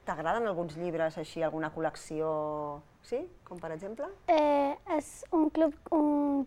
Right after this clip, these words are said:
Speaker 2: una col·lecció que és, és, en, és anglesa, que es diu El Club de Detectius,
Speaker 1: Mhm.
Speaker 2: i són deu, però en ca-, en castellà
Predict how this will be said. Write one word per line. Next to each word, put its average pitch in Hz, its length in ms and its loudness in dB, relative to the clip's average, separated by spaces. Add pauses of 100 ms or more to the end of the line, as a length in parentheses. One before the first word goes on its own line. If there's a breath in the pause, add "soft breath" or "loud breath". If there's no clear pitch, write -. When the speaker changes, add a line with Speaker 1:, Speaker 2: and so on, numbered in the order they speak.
Speaker 2:
una 311 200 6
col·lecció 311 500 6
que 294 140 4 (140)
és, 262 160 -2 (100)
és, 311 180 0
en, 302 200 2
és - 180 0
anglesa, 311 480 8
que 285 140 6
es 247 40 -2
diu 277 160 8
El 285 140 8
Club 277 240 4
de 285 80 8
Detectius, 294 760 6
Speaker 1:
Mhm. 170 480 -8
Speaker 2:
i 320 240 6
són 330 260 8
deu, 349 380 12
però 269 340 4
en 254 100 -2
ca-, 262 140 0 (180)
en 277 140 2
castellà 294 640 4